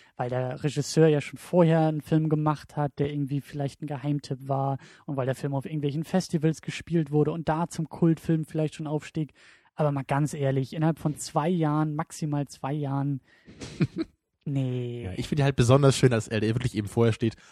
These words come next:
Speaker 2: „neunzig Minuten pure Action“, so, ne? Und als ob das irgendwie auch nur so einen Hinweis geben könnte, dass sich, dass es sich dabei um einen Kultfilm handeln könnte.
Speaker 1: Jetzt ist ja auch schon mal gelogen.
Speaker 2: Ja gut,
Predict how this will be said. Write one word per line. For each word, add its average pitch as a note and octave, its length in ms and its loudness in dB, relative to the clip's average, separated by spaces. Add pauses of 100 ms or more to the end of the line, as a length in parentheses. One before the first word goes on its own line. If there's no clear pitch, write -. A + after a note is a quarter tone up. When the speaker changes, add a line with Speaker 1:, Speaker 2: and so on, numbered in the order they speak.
(120)
Speaker 2:
„neunzig C3+ 420 8
Minuten B2+ 360 4
pure B2 340 4
Action“, F2 480 -8
so, F2+ 340 -8
ne? G#2+ 180 -10
Und - 120 -2 (420)
als - 160 -4
ob B2+ 100 -2
das C3 240 0
irgendwie D#3 840 4 (480)
auch - 140 0
nur D#3+ 160 8
so C#3+ 80 6
einen C3 100 4
Hinweis C#3 640 2
geben B2 300 2
könnte, C3 200 0
dass A#2+ 140 0
sich, B2+ 140 -6
dass C3 180 -6
es B2+ 100 -8
sich - 120 -12
dabei B2+ 180 0
um A#2+ 80 -2
einen A2+ 120 -4
Kultfilm - 540 4
handeln F2 240 -6
könnte. F2 400 -8 (240)
Speaker 1:
Jetzt - 140 -12
ist D3 80 -6
ja D#3 80 -2
auch G3 80 2
schon F#3 160 0
mal C#3+ 60 4
gelogen. B2 440 -6 (1000)
Speaker 2:
Ja F2+ 160 -4
gut, A2+ 300 2